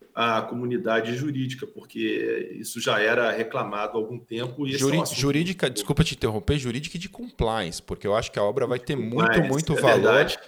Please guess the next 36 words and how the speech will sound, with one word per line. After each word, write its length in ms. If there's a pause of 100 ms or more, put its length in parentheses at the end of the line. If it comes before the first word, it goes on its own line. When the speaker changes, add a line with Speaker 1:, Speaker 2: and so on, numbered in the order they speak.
(140)
Speaker 2:
É, 120
a 80
gente 200
nunca 200
pode 340
Speaker 1:
É. 40
Speaker 2:
esquecer 500
da 100
nossa 240
audiência, 380
muitas 500
pessoas 320
não 160
são 240
advogados, 540
mas 200
é 60
uma 160
obra 300
que 160
certamente 640
traz 240
muito 340
valor 280
pro 120
profissional 340
de 80
compliance 440
que 100
não 100
tem 220
essa 160
formação 420
jurídica 400
também, 600
né? 160